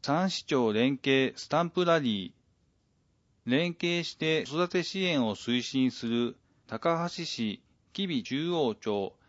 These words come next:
三崎町を横断するスタンプラリーです。三市町に設置したデジタルスタンプを集めて応募してください。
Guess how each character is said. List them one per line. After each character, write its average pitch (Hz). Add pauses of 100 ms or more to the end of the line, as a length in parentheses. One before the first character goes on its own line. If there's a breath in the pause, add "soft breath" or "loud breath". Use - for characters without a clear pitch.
(200 soft breath)
三 113
崎 170
町 139
を 104
横 143
断 139
す 127
る 123
ス -
タ 147
ン 156
プ 175
ラ 170
リ 131
ー -
で 95
す。 - (760)
三 170
市 -
町 143
に 113
設 110
置 127
し -
た 120
デ 107
ジ 143
タ 165
ル 165
ス -
タ 175
ン 151
プ 123
を 104
集 -
め 120
て 101
応 123
募 165
し -
て 151
く 156
だ 147
さ 143
い。 101